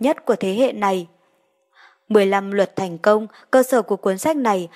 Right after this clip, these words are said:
đã phát triển từ hai mươi năm khó khăn, nghèo đói và thất bại. Điều dường như hiếm khi đến với một người trong cả cuộc đời.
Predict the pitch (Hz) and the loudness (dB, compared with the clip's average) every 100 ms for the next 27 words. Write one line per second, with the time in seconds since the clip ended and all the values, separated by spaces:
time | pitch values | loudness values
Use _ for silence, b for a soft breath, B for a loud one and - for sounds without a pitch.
0 | B - 240 320 320 269 190 196 185 226 | B 0 2 2 0 0 -2 -4 -2 -2
1 | 226 226 226 226 208 226 262 254 247 B | 0 -2 -4 -2 0 0 0 0 -2 B
2 | B - 196 170 165 175 240 208 285 220 | B -2 0 0 -2 -2 -2 -2 -4 0
3 | 208 208 - _ b b b - 220 202 | 2 0 -8 _ b b b -2 2 2
4 | 185 196 185 202 196 185 - 226 202 196 | 0 -6 -2 -2 -2 -4 -2 0 0 -4
5 | 190 208 277 269 214 202 185 220 208 208 | -4 0 0 0 0 0 -2 -6 -2 -4
6 | - 208 - 196 196 180 | 0 -4 -2 -2 0 -2